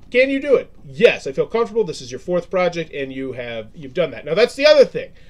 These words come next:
My grade right now i-, is a little bit up in the air because I wanna look at their track record, 'cause that's the one thing I don't feel like they spotlighted very well,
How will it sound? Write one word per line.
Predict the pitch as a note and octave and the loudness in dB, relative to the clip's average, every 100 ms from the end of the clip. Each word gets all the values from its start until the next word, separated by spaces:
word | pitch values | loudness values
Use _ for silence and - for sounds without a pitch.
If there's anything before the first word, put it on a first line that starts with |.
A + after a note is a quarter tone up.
| - | -18
My | E3 F#3+ | -2 0
grade | F#3 B3 C4+ | 6 6 6
right | B3+ A#3 | 4 4
now | A3 G3+ F#3 | 2 0 0
i-, | |
is | F#3 E3+ D#3+ | -2 -6 -8
a | |
little | G3 A#3 | 0 0
bit | G3+ | 2
up | G#3 | -2
in | F3 | 0
the | F3+ | 0
air | G3+ | 2
because | G3 G3 | 2 0
I | F#3+ | 4
wanna | A#3 | 6
look | A#3+ A3+ | 4 2
at | G3 | -4
their | F3+ | -4
track | - F#3 D#3 | 0 0 -2
record, | A2+ G#2 | -8 -12
'cause | G#2+ | -8
that's | C#3 A#3 | -4 -2
the | B3+ | -2
one | A3 B3+ C#4 | 6 6 6
thing | B3 A3+ | 2 2
I | |
don't | F#3 A3 - | 0 -2 -2
feel | G#3+ | -2
like | G3 | -2
they | F#3 | -4
spotlighted | C#3 - D#4 G#3 E3+ C#3 | -8 -4 -4 2 0 0
very | D3 C3 | -4 -4
well, | A#2+ G#2+ B2 | -6 -6 -8